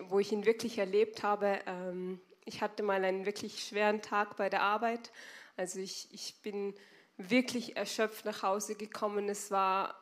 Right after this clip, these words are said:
ich war einfach nur noch müde und, und, ähm, wirklich fertig und hab auch alles auf meinem Rücken geladen. Also die ganze Last war wirklich auf meinem Rücken und ich hab mir dann gedacht, okay, was mach ich jetzt?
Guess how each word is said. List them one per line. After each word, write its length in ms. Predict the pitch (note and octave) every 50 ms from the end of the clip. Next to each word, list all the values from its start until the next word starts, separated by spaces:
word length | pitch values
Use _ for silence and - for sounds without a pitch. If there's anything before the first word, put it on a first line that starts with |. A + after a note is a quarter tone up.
| _ _ _
ich 200 | - A3 - -
war 200 | G#3+ G#3 F3+ -
einfach 340 | - G#3+ A3+ A3 A#3+ - -
nur 140 | A#3 A#3 A3+
noch 240 | A3+ G#3 G#3+ - -
müde 640 | G#3+ G#3+ A3+ A#3+ B3+ B3+ B3+ B3+ B3+ A3+ A3+ -
und, 220 | - G3+ G3 G3+ -
und, 440 | G3+ G3+ G#3 G#3 G#3 G3+ G3+ - - - - - - - - - - -
ähm, 720 | F#3+ F#3+ F#3 F#3 F#3 G3 G3 G3 F#3+ F#3+ F#3+ F#3 - - - - -
wirklich 520 | - F#3+ G#3+ B3 B3 A#3+ - A3 - - -
fertig 640 | - G3+ G#3+ A3+ - - A3+ A#3 A3+ - - - _ -
und 220 | - G3+ G3 G#3 G#3
hab 160 | G#3+ G#3 -
auch 260 | G#3+ G#3+ - - - -
alles 320 | - A3 A#3 B3 A#3+ A#3+
auf 180 | G#3 G#3+ G#3 -
meinem 260 | A3 G#3 G#3 G#3+ G#3
Rücken 360 | G3 A3 A3+ - - A#3+ A3
geladen. 400 | G3 G3 F3+ F3 E3+ E3+ F3 E3+
Also 180 | F3 F#3+ F#3 F3+
die 100 | G#3 G#3+
ganze 320 | G3+ G3+ A3 A3 - G3+
Last 400 | G3 G3 G3+ G#3+ G#3 - - -
war 100 | G#3 F#3+
wirklich 300 | F#3 G#3 G#3 G#3+ A3+ G#3
auf 160 | G#3 G3+ - G#3
meinem 240 | G3 F#3+ F#3+ F#3
Rücken 400 | F3+ G3+ A#3+ A#3+ - - B3 A3+
und 160 | G#3 G3+ G3+ G3+
ich 140 | G#3 -
hab 80 | A3 -
mir 120 | G#3 G3+
dann 160 | G3 G3+ G3+ F#3+
gedacht, 340 | F#3+ - G3 G3+ - -
okay, 320 | A3 G#3 - C4 B3 A3+ A#3
was 140 | - - -
mach 260 | G#3+ G3+ G3+ - - -
ich 100 | F#3 -
jetzt? 400 | - - A#3 - - - -